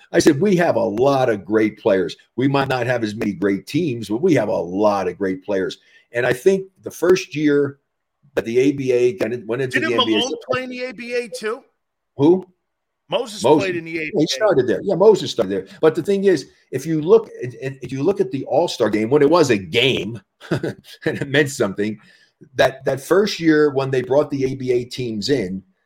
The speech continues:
Speaker 1: that a very significant number of the All-Star players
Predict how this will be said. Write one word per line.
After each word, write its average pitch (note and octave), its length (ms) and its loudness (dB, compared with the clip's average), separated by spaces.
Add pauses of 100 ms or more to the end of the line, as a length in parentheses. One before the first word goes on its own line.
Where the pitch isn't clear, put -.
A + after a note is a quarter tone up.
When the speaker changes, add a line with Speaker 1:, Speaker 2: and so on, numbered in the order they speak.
Speaker 1:
that A#2+ 160 2
a A#2+ 160 6
very F#3 380 8
significant D#3+ 880 0
number A#2+ 640 0
of A2 120 -2
the A2+ 120 0
All-Star C3 680 2
players A2+ 760 -2